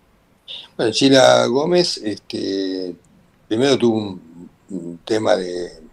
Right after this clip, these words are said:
lesiones y después cuando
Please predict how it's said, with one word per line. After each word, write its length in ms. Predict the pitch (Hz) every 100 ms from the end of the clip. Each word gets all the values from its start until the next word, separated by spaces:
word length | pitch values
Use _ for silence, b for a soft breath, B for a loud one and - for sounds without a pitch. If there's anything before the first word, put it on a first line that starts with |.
| _ _ _ _ - _ _ _ _ _ _ -
lesiones 640 | - - 131 135 147 - B B - _ _ - - - -
y 80 |
después 300 | 104 98 131
cuando 960 | 123 120 120 117 113 107 107 101 98 95